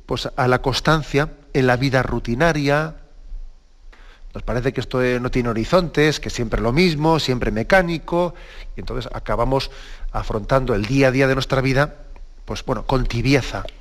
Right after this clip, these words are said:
Solamente el don de fortaleza es remedio para destruir, eh, la tibieza en el servicio de Dios, eh, la tibieza.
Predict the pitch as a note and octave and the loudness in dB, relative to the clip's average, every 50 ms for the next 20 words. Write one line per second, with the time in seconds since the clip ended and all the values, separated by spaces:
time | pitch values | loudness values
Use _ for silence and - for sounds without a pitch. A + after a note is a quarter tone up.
0 | - - - - - - - - - - - - - - - - - - - - | -18 -18 -18 -16 -18 -20 -20 -20 -20 -18 -18 -16 -16 -18 -18 -20 -20 -20 -20 -20
1 | - - - - - - - - - G#3+ A3 F3 C3 C3 C#3 C3+ B2 G#2+ - - | -20 -18 -18 -16 -12 -8 -4 0 2 4 4 4 4 4 2 0 0 -4 -6 -6
2 | A2 - - - - - - - A2+ A2 G#2+ A2 A2+ C#3+ C#3+ C3 B2+ B2 - - | -8 -8 -8 -12 -18 -16 -8 -4 -2 -2 0 2 2 2 2 2 0 -2 0 2
3 | B2+ B2 A#2+ - A2+ B2+ B2 A#2+ - B2 B2 A2 G#2+ A#2 A#2 A#2+ C3+ C3+ A#2 B2+ | 0 0 2 2 2 2 2 2 2 0 0 0 0 -2 0 2 2 2 2 2
4 | D3 D3+ - - - - - - - - - - - B2+ B2 A#2+ A2+ A#2 - - | 2 0 0 -4 -12 -12 -12 -12 -12 -12 -6 0 2 2 2 2 0 -2 -4 -4
5 | - B2+ C3 C#3+ D#3+ E3 D3 - - - - - - - - - - - - - | -2 0 2 2 2 0 -4 -10 -16 -20 -20 -20 -20 -20 -20 -20 -20 -20 -20 -20
6 | - - - - C3 A#2+ A2+ A2+ - - C3 B2 A#2+ - C3 B2 A2+ C3 D3+ C#3+ | -20 -20 -10 -6 -4 -2 -2 -4 -2 0 2 2 2 4 2 2 4 4 4 4
7 | B2+ - B2+ A#2+ A#2 A2+ G#2+ - - - - B2 B2 - - A#2 A2 G#2+ G2+ F#2+ | 4 2 0 0 0 -2 -2 -4 -4 -4 -4 -4 -4 -4 -2 -2 -2 -2 -2 -2
8 | G2+ G2+ F#2+ - - - - - - - - - - - A#2+ A#2 A#2 A2+ G#2+ G2+ | -2 -2 -2 -4 -6 -8 -10 -14 -20 -20 -20 -18 -16 -12 -10 -10 -6 -4 -4 -4
9 | - G#2+ F#2+ G2 G2 G#2+ - - - | -4 -4 -6 -6 -6 -8 -8 -10 -12